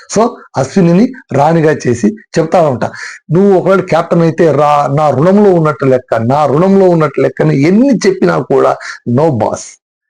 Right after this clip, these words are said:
Big Boss is the ultimate boss. So గిల్లీ ఒకటి తలచిన బిగ్ బాస్ ఇంకోటి తలచాడు.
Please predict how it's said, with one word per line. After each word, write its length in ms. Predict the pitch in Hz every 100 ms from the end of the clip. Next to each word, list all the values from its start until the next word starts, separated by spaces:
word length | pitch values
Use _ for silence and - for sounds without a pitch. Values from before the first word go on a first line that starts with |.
| _ _ _
Big 140 | 104 135
Boss 240 | 127 175 -
is 80 | 117
the 140 | 131
ultimate 500 | - 135 123 170 - -
boss. 300 | 104 - - 202 - 175 -
So 180 | 175 139 120 - - 110
గిల్లీ 240 | 170 196
ఒకటి 300 | 180 170 147
తలచిన 520 | 151 143 139 151 185 - _ -
బిగ్ 240 | 117 135
బాస్ 280 | 113 156 -
ఇంకోటి 320 | 120 120 120 -
తలచాడు. 380 | 123 110 - -